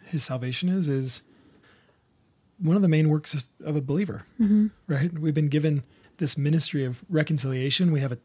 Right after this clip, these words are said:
Speaker 1: the power of our testimony. Um, and again, it's not our testimony. It's God's.
Speaker 2: Mm-hmm.
Speaker 1: And so.
Speaker 2: All right. Well, why don't you start, Aaron? Take
Speaker 1: Oh,
Speaker 2: us,
Speaker 1: you want me to?
Speaker 2: take
Speaker 1: Okay.
Speaker 2: us way back.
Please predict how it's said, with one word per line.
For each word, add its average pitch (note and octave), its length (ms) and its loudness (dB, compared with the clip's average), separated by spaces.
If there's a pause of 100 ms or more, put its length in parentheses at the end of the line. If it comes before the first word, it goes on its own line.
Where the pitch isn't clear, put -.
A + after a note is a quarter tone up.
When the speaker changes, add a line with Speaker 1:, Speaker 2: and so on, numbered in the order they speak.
(200)
Speaker 1:
the D3+ 100 -4
power C#3+ 200 0
of C3+ 80 -2
our B2+ 80 -4
testimony. F#3 680 -2 (640)
Um, B2 360 -4 (160)
and F3 100 8
again, D#3 120 8
it's D3 120 0
not D3 280 0
our D3+ 180 0
testimony. A2+ 520 -6 (420)
It's C#3 120 -10
God's. - 340 -8 (180)
Speaker 2:
Mm-hmm. G3+ 260 2 (240)
Speaker 1:
And C#3 120 -6
so. A#2+ 280 -6 (880)
Speaker 2:
All B3+ 60 4
right. C#4+ 100 6
Well, A3+ 120 6
why A3 120 6
don't B3 100 2
you B3 80 4
start, C4+ 240 0
Aaron? A#3 220 2 (640)
Take - 120 6
Speaker 1:
Oh, F3 40 12
Speaker 2:
us, E3+ 40 12
Speaker 1:
you D#3+ 40 10
want D#3+ 120 4
me D3+ 100 4
to? D#3 60 4 (180)
Speaker 2:
take B3 100 6
Speaker 1:
Okay. A#3+ 80 10
Speaker 2:
us A#3 120 6
way A#3 140 10
back. A3 380 4